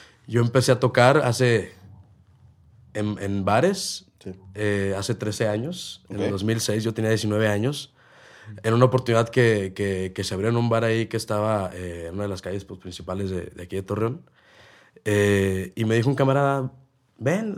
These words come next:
Speaker 1: se acaba de ir el, el músico, le hablé al gerente sobre ti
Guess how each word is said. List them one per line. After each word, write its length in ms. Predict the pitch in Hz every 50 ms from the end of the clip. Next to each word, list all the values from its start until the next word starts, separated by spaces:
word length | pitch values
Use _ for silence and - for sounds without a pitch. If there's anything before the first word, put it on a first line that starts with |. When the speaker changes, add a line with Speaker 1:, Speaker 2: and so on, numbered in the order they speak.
| 160 143 131
Speaker 1:
se 120 | - - 147
acaba 260 | 120 156 165 170 170
de 100 | 170 165
ir 100 | 165 170
el, 240 | 170 165 156 143 -
el 320 | 139 139 135 135 135 135
músico, 640 | 131 147 170 185 180 196 190 190 190 185 185 185 185
le 260 | 180 165 151 143 139
hablé 260 | 135 131 127 131 147 151
al 160 | 151 151 151 143
gerente 380 | - 156 143 147 147 143 151 147
sobre 240 | - 143 127 123
ti 400 | 117 123 156 165 180 185 185 180